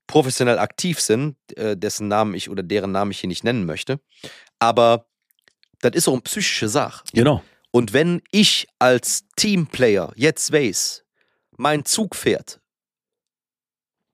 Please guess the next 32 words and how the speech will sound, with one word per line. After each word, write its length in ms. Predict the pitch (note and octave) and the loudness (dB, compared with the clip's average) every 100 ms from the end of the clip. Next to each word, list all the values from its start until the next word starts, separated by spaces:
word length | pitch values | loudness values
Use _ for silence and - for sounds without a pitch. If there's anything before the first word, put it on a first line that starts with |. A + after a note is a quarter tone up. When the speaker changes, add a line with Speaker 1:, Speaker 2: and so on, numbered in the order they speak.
| _ _ _ | _ _ _
Speaker 1:
der 240 | _ A2 D#3 | _ 2 4
Junge, 260 | D#3+ E3 | 4 4
der 140 | B2 B2+ | 2 4
dafür 500 | C3 - C3+ D3+ D3+ | 2 0 0 2 0
uns 220 | D3 - | -2 -2
Garantie 440 | D3+ C3 A#2+ G3+ | -2 0 -2 -6
ist, 400 | F#3 G#2+ - - - | -10 -6 -6 -6 -4
dass 140 | A#2+ | -6
getroffen 440 | A2+ - D#3+ - | -4 -4 -4 -2
wird, 220 | A2 F#2 G2 | -4 -4 0
wenn 160 | A#2+ | 0
der 120 | A#2+ | 2
nicht 160 | F3 E3 | 0 -2
trifft, 320 | C#3+ F3 - | 0 -2 0
dann 120 | D3 | -2
litt 160 | C#3 E3+ | 2 0
an, 340 | D3 C#3 B2+ | 0 -2 -4
keine 220 | - D3 C#3+ | 0 2 2
Ahnung, 240 | D#3+ A#2+ | 2 0
dem 140 | A#2 | 0
Wetter. 280 | A#2 B2 - _ _ _ _ _ _ _ - | 2 0 -2 _ _ _ _ _ _ _ 0
Wenn 140 | C3 | 0
ich 160 | C#3+ - | 2 -2
drei 220 | D3 F#3 | 2 4
Tage 220 | F3 D#3 | 4 2
für 100 | - | 0
ein 100 | D3+ | 0
Derby 480 | C3+ F3 A2+ A#2 E3 | 4 4 2 -4 -8
mitkriege, 500 | - D3+ - - C3+ | -2 -4 -2 -4 0
dass 100 | B2+ | 0
die 140 | B2 C3 | -2 0
Ältere 540 | D#3 D#3 A#2 C3+ D#3 | 2 2 2 2 0